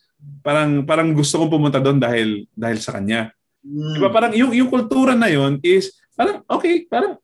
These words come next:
Speaker 1: kapag, ka-, when you're full of it at ikaw yung nandun, parang inisip mo, "Ah, wala namang masama, wala namang masama, o di si, let them come, let them come." But the moment that you're not there,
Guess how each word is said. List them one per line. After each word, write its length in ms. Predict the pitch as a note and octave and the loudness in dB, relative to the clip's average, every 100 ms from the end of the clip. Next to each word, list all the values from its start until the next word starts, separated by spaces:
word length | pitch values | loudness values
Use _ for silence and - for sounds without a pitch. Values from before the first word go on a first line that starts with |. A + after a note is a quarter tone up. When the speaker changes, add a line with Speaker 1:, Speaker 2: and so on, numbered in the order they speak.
| _ _ - D3 - | _ _ -20 -16 -6
Speaker 1:
kapag, 320 | A#3 B3 G#3 | -4 -2 -2
ka-, 160 | A3 F#3+ | -2 2
when 240 | G3 G#3 | 2 2
you're 160 | A#3+ - | 2 0
full 280 | - G#3 F3 | 4 4 4
of 40 | B2+ | 0
it 80 | |
at 160 | D3+ D#3 | -2 -2
ikaw 160 | D#3+ F#3 | 2 4
yung 200 | F#3 F3+ | 4 2
nandun, 360 | D#3 A#2+ A#2 | 0 2 0
parang 320 | C3 F#3+ G#3 D3 | 0 0 0 -4
inisip 240 | G3 G#3 A3 | -8 -8 -8
mo, 160 | G#3+ | -6
"Ah, 40 | F4 | 0
wala 160 | G4+ G#4 | 0 -2
namang 240 | G4 F4+ | -6 -6
masama, 360 | - D3 D#4 - | -4 -4 -4 -4
wala 120 | E3 F4 | -4 -2
namang 180 | E4 A3 | -2 -2
masama, 280 | G#3+ B3 | 0 -2
o 40 | D#4+ | 0
di 120 | G#4 | 0
si, 160 | - F4+ | 4 4
let 160 | F#4+ | 2
them 160 | F#4 F#4+ | 0 -2
come, 320 | F#4+ C#3+ E3+ - _ _ | -2 -4 -10 -14 _ _
let 120 | - A3 | -10 -4
them 80 | A3+ | 0
come." 320 | G#3+ C#3+ - _ - | 0 -2 -12 _ -10
But 320 | E3 G3+ G3+ - _ | 0 0 0 -6 _
the 200 | - D#3+ | -4 0
moment 400 | F#3 A#3+ F#4 A3 | 4 4 4 2
that 160 | F3+ F3+ | 0 2
you're 200 | E3 D#3+ | 4 4
not 280 | D#3 A3 A3+ C#3 | 4 2 0 0
there, 400 | G#2+ G#2+ D3 | 2 0 -4